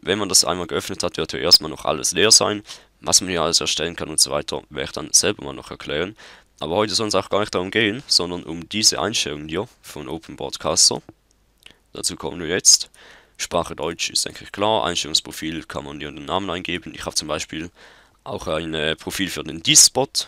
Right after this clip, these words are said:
Wenn ich mit dem D-Spot mal streame, aber ich streame mit dem eigentlich nie, nur so einen Teststream manchmal. Oder ich habe auch ein Profil für die Aufnahme, denn man kann mit Open Broadcaster auch, äh, Spiele aufnehmen natürlich, was auch sehr geil ist.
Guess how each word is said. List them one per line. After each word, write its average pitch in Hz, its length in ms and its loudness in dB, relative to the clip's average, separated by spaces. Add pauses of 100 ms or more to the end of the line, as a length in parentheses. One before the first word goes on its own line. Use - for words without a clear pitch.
(120)
Wenn - 140 -6
ich - 100 -10
mit - 140 -8
dem 73 100 -10
D-Spot 101 360 4 (120)
mal 82 200 -2
streame, 85 500 2
aber 76 100 -10
ich - 60 0
streame 90 300 2
mit - 160 -8
dem 80 100 0
eigentlich 65 240 -6
nie, 101 220 -2 (180)
nur - 100 -4
so - 120 2
einen 71 80 -10
Teststream - 500 2
manchmal. 76 360 -4 (420)
Oder 104 180 4
ich 104 60 -2
habe 107 160 2
auch 92 100 0
ein 92 100 -8
Profil - 300 -6
für - 140 -8
die - 100 -8
Aufnahme, 113 500 0 (140)
denn 85 100 -8
man 82 140 -6
kann 78 160 -6
mit 85 160 -10
Open 73 220 -10
Broadcaster 82 560 0
auch, - 480 -8
äh, 73 200 -8 (360)
Spiele - 320 -6
aufnehmen 76 300 -6
natürlich, 73 360 -10 (460)
was - 100 2
auch - 120 -4
sehr - 140 -4
geil 73 180 -6
ist. - 280 -2